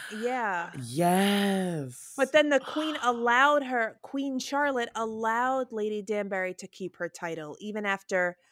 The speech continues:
Speaker 1: her
Speaker 2: Mm-hmm.
Speaker 1: husband died. Can we talk about Lady Danbury for a second? My
Speaker 2: Yes, we
Speaker 1: God.
Speaker 2: can, please.
Speaker 1: She's,
Speaker 2: <laughs>
Speaker 1: she's a badass.
Speaker 2: She is incredible.
Speaker 1: I
Speaker 2: Yo,
Speaker 1: mean,
Speaker 2: she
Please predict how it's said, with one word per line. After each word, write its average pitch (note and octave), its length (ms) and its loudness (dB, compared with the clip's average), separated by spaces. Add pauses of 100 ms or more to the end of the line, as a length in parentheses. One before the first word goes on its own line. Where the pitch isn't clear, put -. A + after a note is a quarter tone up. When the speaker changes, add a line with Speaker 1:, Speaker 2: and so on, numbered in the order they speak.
(140)
Speaker 1:
her G3 80 -6
Speaker 2:
Mm-hmm. E3+ 120 -2
Speaker 1:
husband E3 380 2
died. D#3 320 -4 (420)
Can G4 80 0
we C5 80 8
talk C5 260 0
about G#4+ 240 2
Lady D4+ 300 4
Danbury C4+ 640 0
for E4+ 180 -4
a F4 80 -2
second? F4+ 480 -2
My F3+ 140 2
Speaker 2:
Yes, C#4+ 220 10
we B3 120 12
Speaker 1:
God. F#3 80 8
Speaker 2:
can, D4 380 12
please. A#3+ 680 8 (180)
Speaker 1:
She's, E4 260 6 (300)
Speaker 2:
<laughs> - 100 -18
Speaker 1:
she's E4 300 2
a C4+ 180 6 (140)
badass. A#3+ 420 12
Speaker 2:
She B4 440 12
is C4 300 8
incredible. C4+ 680 6
Speaker 1:
I B3 80 6
Speaker 2:
Yo, C4+ 220 4
Speaker 1:
mean, G#3 140 0
Speaker 2:
she D#4 80 0